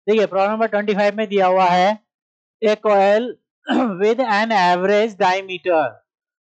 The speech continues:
diameter आपको ज़ीरो पॉइंट ज़ीरो वन मीटर दी गई है, <clears throat> diameter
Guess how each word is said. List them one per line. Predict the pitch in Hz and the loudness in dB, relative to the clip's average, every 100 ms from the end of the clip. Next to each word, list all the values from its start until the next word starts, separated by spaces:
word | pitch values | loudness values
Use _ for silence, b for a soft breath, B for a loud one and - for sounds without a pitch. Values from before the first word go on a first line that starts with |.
| _ _ - | _ _ -6
diameter | 180 196 220 220 220 208 | -2 -2 -2 -4 0 0
आपको | 190 - 214 | -2 -4 -6
ज़ीरो | 190 202 202 | -4 -4 -2
पॉइंट | 202 208 | -2 -6
ज़ीरो | 180 196 208 | -8 -6 -4
वन | 208 202 | -4 -6
मीटर | 190 180 190 | -10 -4 -4
दी | 165 156 | -2 -2
गई | 160 139 | -2 -2
है, | 131 113 _ _ _ _ _ - | -6 -8 _ _ _ _ _ -10
<clears throat> | - 185 - - - _ _ _ _ _ _ _ _ - | -4 -2 -2 -4 -10 _ _ _ _ _ _ _ _ -4
diameter | 147 180 190 175 185 | -2 -2 -4 -4 0